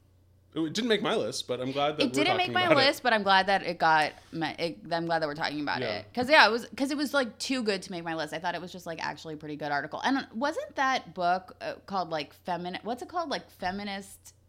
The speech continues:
Speaker 2: Secret, like, Being a Feminist at Work or something? What
Speaker 1: Oh,
Speaker 2: is
Speaker 1: the
Speaker 2: the
Speaker 1: book that the woman who
Speaker 2: Yeah.
Speaker 1: wrote the article.
Speaker 2: Was
Speaker 1: Yeah.
Speaker 2: that in a Goop reading list? I mean, I've heard about that book, so.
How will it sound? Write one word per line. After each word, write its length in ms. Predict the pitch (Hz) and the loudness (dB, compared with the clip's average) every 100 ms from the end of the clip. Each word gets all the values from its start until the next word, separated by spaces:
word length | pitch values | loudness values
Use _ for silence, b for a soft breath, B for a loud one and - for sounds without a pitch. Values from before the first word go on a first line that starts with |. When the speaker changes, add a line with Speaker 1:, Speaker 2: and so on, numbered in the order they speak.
| _ _ _ _ _ - - | _ _ _ _ _ -20 -20
Speaker 2:
Secret, 560 | - - 196 196 - - | -20 -16 -14 -14 -12 -4
like, 200 | 214 214 | -2 -2
Being 220 | 196 202 | -2 -4
a 40 | 202 | -4
Feminist 520 | 185 180 196 196 185 | -2 -2 -2 -4 -4
at 80 | - | -4
Work 260 | 180 185 | -4 -4
or 80 | 202 | -6
something? 340 | 208 196 196 165 | -8 -8 -6 6
What 120 | 151 | 6
Speaker 1:
Oh, 80 | 139 | 6
Speaker 2:
is 40 | |
Speaker 1:
the 80 | 139 | 4
Speaker 2:
the 60 | 143 | 0
Speaker 1:
book 180 | 139 | 0
that 160 | - 123 | 0 -2
the 100 | 120 | -2
woman 360 | 110 113 110 110 | -4 -4 -6 -6
who 120 | 110 | -6
Speaker 2:
Yeah. 580 | 254 294 302 269 214 175 | -2 0 2 2 2 0
Speaker 1:
wrote 100 | 139 | 0
the 60 | |
article. 400 | - 214 - - | -4 -6 -8 -4
Speaker 2:
Was 140 | 294 330 | 2 2
Speaker 1:
Yeah. 140 | - | 2
Speaker 2:
that 320 | 285 302 427 403 | 2 2 0 -2
in 120 | 320 | -2
a 80 | 311 | -2
Goop 320 | 247 262 262 | -2 -6 -6
reading 300 | 202 214 247 | -6 -6 -4
list? 160 | 269 254 | -6 -2
I 60 | 254 | 2
mean, 140 | 285 | 2
I've 100 | 285 | 0
heard 200 | 254 339 | -2 -2
about 200 | 320 294 | 0 2
that 200 | 233 175 | 0 0
book, 420 | 208 170 123 - | -2 0 -2 -6
so. 580 | - 185 160 147 85 - | -8 -4 -4 -4 -8 -14